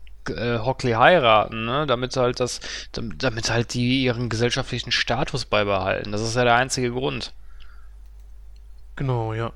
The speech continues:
Speaker 2: Ja, sie ist, sie ist, äh, schon ein bisschen, auch so ein bisschen, ähm,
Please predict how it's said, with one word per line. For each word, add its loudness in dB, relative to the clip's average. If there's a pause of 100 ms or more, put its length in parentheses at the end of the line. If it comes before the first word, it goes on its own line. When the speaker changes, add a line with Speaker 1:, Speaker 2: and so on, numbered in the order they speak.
(500)
Speaker 2:
Ja, 8
sie 4
ist, 4
sie 4
ist, 2
äh, 6
schon -2
ein -4
bisschen, 0 (600)
auch 6
so 2
ein 0
bisschen, 2 (100)
ähm, -4